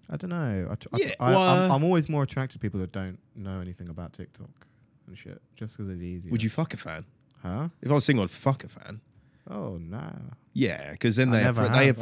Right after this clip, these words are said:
Speaker 2: appreciate it
Speaker 1: have.
Speaker 2: more. Trust me, they
Speaker 1: I
Speaker 2: have.
Speaker 1: never have in my life.
Speaker 2: Yeah, you have. Yeah,
Speaker 1: Never,
Speaker 2: yeah, yeah.
Speaker 1: never.
Speaker 2: They would love it, I think. I
Speaker 1: I
Speaker 2: don't think
Speaker 1: never
Speaker 2: I would.
Speaker 1: have. I never have. "Hello, I keep telling my boyfriend about you and how he,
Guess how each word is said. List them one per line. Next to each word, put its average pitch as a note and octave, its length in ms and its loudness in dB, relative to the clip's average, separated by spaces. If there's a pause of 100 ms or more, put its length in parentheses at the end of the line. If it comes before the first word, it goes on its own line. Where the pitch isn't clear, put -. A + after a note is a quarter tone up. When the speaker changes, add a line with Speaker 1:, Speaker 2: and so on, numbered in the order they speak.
(100)
Speaker 2:
appreciate B2 220 4
it F#2 100 2
Speaker 1:
have. - 80 0
Speaker 2:
more. F2+ 220 -2
Trust G#2 300 -6
me, F2+ 80 -6
they F2 120 -4
Speaker 1:
I - 20 -2
Speaker 2:
have. B2+ 80 0
Speaker 1:
never C3 240 2
have A#2+ 180 0
in A#2 60 -2
my A2+ 140 0
life. A#2 380 -4 (160)
Speaker 2:
Yeah, A1 140 -12
you G1+ 220 -12
have. G1+ 340 -16
Yeah, A#1+ 120 -10
Speaker 1:
Never, B3 240 -2
Speaker 2:
yeah, F#2 80 -2
yeah. C#3+ 180 -4
Speaker 1:
never. G2+ 220 -4 (840)
Speaker 2:
They C#3 140 8
would D#3 140 10
love C#3 300 8
it, E2+ 160 0
I E2+ 100 -8
think. F#2+ 440 -8 (1600)
I B2 80 -2
Speaker 1:
I - 20 2
Speaker 2:
don't A#2 80 2
think A#2 140 4
Speaker 1:
never A2+ 40 4
Speaker 2:
I A2+ 40 4
would. A2+ 60 4
Speaker 1:
have. G#2 300 0
I G2+ 80 -6
never G2+ 240 -2
have. G2+ 120 -6 (240)
"Hello, C#3 300 4
I B2 60 2
keep C#3 220 -6
telling C3 240 -4
my B2 100 0
boyfriend A2+ 380 -2
about G2+ 260 -2
you G2 160 -2
and F#2+ 120 -4
how G2 240 -4
he, - 240 -20